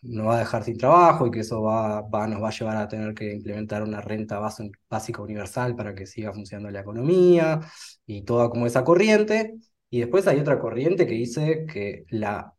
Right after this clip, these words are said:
más automatización no necesariamente significa menos trabajo.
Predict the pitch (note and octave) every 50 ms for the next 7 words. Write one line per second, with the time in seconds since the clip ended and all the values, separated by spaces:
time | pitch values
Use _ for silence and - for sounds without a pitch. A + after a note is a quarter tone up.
0 | _ _ B2 C3 D#3+ F3+ F3 D#3+ - - C#3+ B2+ A#2+ A2+ - A2 G#2+ G#2+ G#2+ G#2+
1 | A2 - A#2+ A#2 - G#2 - - C#3 D#3 E3+ - D#3+ - B2+ B2+ C#3+ D#3 E3 F#3
2 | F#3+ F3+ - - B2 A2+ - A#2+ G#2+ - A#2+ A#2 B2 B2+ A#2+ A#2 A#2 A#2+ A#2+ B2
3 | B2 A#2+ - G#2+ G2+ G2 - - A#2 A#2 B2+ B2 A#2 A2 G#2 A2+ A#2 A2+ A2+ A2+
4 | - - - A2 C#3+ F3 E3+ - - - _